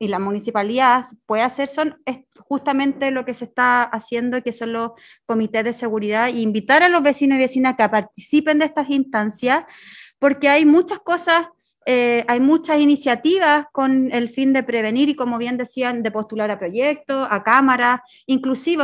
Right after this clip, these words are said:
organizarse. Hay comunas que los vecinos se organizan con un pito,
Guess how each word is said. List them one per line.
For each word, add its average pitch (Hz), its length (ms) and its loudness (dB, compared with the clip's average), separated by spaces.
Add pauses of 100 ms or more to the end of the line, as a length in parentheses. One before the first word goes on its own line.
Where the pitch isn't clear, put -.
(140)
organizarse. 240 880 -2 (680)
Hay 262 200 4
comunas 277 480 2
que 233 500 0
los 233 180 -4
vecinos 269 380 -4
se 277 60 -6
organizan 262 400 -2
con 254 180 0
un 240 140 -2
pito, 359 500 -2